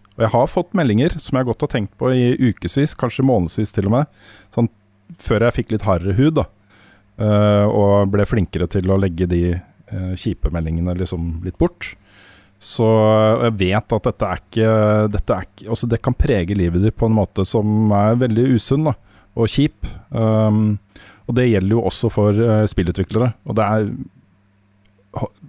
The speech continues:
du, altså du kan, du kan mene ting, selvfølgelig. <laughs> Det gjør vi hele tiden.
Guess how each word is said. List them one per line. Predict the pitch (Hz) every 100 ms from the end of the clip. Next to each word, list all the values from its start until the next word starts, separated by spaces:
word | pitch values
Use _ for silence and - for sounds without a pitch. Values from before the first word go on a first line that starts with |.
| _ - _
du, | - -
altså | 113 135
du |
kan, | 135 151 156 - - -
du | 131
kan | 160
mene | 175 117 104
ting, | 160 170 - _ -
selvfølgelig. | - - 131 120 156 - 208 - -
<laughs> | - - -
Det | 143
gjør | 139 131
vi | 135
hele | 127 107
tiden. | 113 107 147